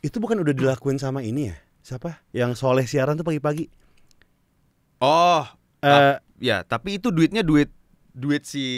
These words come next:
Speaker 2: radio itu, bukan duit radio itu terus dia bikin network ke radio-radio
Speaker 1: Iya,
Speaker 2: lain.
Speaker 1: iya, iya, iya, iya.
Speaker 2: Kalau
Speaker 1: Nggak,
Speaker 2: ini
Speaker 1: nggak, nggak gitu?
Speaker 2: Enggak, ini lebih kayak gua punya konten. Karena kan ini eranya on demand kan.
Speaker 1: Iya, iya.
Speaker 2: Ini eranya on demand dan orang udah nggak peduli lagi lo siaran live kek.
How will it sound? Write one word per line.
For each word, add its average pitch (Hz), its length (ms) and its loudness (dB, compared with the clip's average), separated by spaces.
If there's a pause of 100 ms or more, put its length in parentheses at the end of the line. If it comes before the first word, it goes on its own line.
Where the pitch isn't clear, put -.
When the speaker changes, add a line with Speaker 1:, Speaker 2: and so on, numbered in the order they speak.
(640)
Speaker 2:
radio 117 460 -2
itu, 165 340 -6
bukan 110 480 -8 (340)
duit 147 220 -2
radio 151 320 2
itu 147 260 2
terus 208 160 -2
dia 160 160 2
bikin 147 320 -2
network 143 380 0
ke 143 100 -4
radio-radio 131 480 -2
Speaker 1:
Iya, 175 240 6
Speaker 2:
lain. 131 140 8
Speaker 1:
iya, 127 160 6
iya, 107 180 6
iya, 87 140 0
iya. 78 140 -6 (100)
Speaker 2:
Kalau 120 160 2
Speaker 1:
Nggak, 151 100 6
Speaker 2:
ini 156 80 4
Speaker 1:
nggak, 147 220 4
nggak 143 160 4
gitu? 135 180 6
Speaker 2:
Enggak, 127 320 0
ini 143 140 -2
lebih 143 240 0
kayak 127 320 0
gua 117 180 -4
punya 170 220 -2
konten. 117 400 -2 (100)
Karena 139 220 -4
kan 202 120 -2
ini 180 200 -8
eranya 139 500 -4 (840)
on 135 180 -2
demand 135 480 0
kan. 87 200 -8
Speaker 1:
Iya, 95 280 2
iya. 85 140 0
Speaker 2:
Ini 165 120 -4
eranya 147 320 -4
on 135 140 -4
demand 120 260 -6
dan 147 140 -6
orang 147 180 -6
udah 143 160 -4
nggak 110 140 -8
peduli 107 180 -4
lagi 156 240 -2
lo 151 100 -2
siaran 82 360 -8
live 147 320 -12
kek. - 180 -12